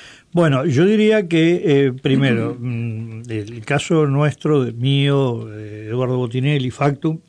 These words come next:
tenemos una teoría de, eh, análisis de los comportamientos políticos y electorales que introducimos mucho los elementos psicológicos y de larga data. Es decir,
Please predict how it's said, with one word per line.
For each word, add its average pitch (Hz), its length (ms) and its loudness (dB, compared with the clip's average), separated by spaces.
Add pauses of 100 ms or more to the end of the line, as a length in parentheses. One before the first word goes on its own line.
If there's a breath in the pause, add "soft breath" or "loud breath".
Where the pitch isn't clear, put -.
tenemos 202 500 0
una 196 220 -2
teoría 143 680 0 (1300 loud breath)
de, 139 1080 0
eh, 110 60 -6
análisis 151 600 0
de 123 60 0
los 110 140 -4
comportamientos 117 720 -6
políticos 147 480 -2
y 165 40 0
electorales 151 400 -2
que 170 300 -2 (140)
introducimos 143 720 -2
mucho 151 380 2
los 135 400 0
elementos 131 840 -2 (300)
psicológicos 147 960 0
y 139 60 -2
de 123 120 0
larga 127 340 -2
data. 113 360 -8
Es 131 80 -20
decir, 139 280 -12